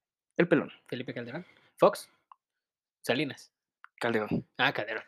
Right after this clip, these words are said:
Speaker 2: <laughs> Salinas. <laughs> Parecía
Speaker 1: Es que hay tantos malos presidentes que es
Speaker 2: <laughs> Adivina quién.
Speaker 1: difícil cuál, ¿no?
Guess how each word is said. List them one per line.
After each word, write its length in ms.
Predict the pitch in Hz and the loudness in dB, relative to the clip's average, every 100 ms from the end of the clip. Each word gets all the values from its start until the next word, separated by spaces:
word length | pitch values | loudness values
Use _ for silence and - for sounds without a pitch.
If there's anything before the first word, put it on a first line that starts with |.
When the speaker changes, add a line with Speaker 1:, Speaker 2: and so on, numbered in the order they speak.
| - | -8
Speaker 2:
<laughs> 300 | 151 208 175 | 0 2 4
Salinas. 360 | 185 277 214 | 4 2 4
<laughs> 800 | 180 208 233 196 160 147 - - | 6 10 10 10 2 -4 -12 -2
Parecía 460 | 147 143 170 170 165 - - | 2 6 6 6 4 -6 4
Speaker 1:
Es 120 | 240 254 | 8 10
que 60 | |
hay 80 | 311 | 10
tantos 320 | 269 254 233 | 10 10 10
malos 240 | 196 170 165 | 8 4 4
presidentes 380 | 180 139 139 165 151 | 4 8 8 10 8
que 120 | 147 | 8
es 60 | 139 | 6
Speaker 2:
<laughs> 20 | |
Adivina 180 | 160 151 | 6 4
quién. 120 | 185 | 4
Speaker 1:
difícil 300 | 160 160 143 | 2 4 2
cuál, 300 | - 160 156 | 8 10 10
¿no? 220 | 151 233 | 8 0